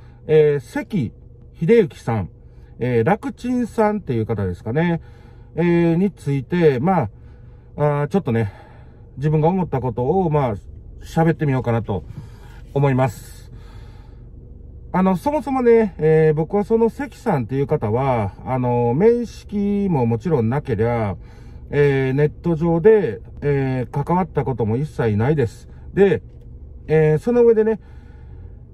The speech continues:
名前はもちろん知ってましたし、えー、存在は知ってました。で、えー、マシューさんが、えー、対談しとったんかな？えー、YouTube上で、えー、対談をされてて、えー、その対談は、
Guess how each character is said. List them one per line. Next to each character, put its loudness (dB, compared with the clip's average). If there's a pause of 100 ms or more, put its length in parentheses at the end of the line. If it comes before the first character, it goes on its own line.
(140)
名 4
前 2
は 4
も 0
ち -4
ろ 2
ん 0
知 -6
っ -20
て -2
ま 0
し -10
た -4
し、 -2
え -2
ー、 -4
存 -2
在 0
は 2
知 -18
っ -20
て -4
ま -2
し -8
た。 -6
で、 2 (440)
え 0
ー、 0
マ 0
シ -4
ュ 6
ー 0
さ 0
ん 0
が、 0 (840)
え 0
ー、 -2
対 4
談 0
し -12
と 2
っ -2
た -4
ん -4
か -4
な？ 0 (160)
え 2
ー、 -4
YouTube 2
上 4
で、 6 (440)
え 0
ー、 -4
対 0
談 2
を 2
さ -2
れ 4
て -6
て、 -2
え -2
ー、 -4
そ -4
の 4
対 2
談 2
は、 2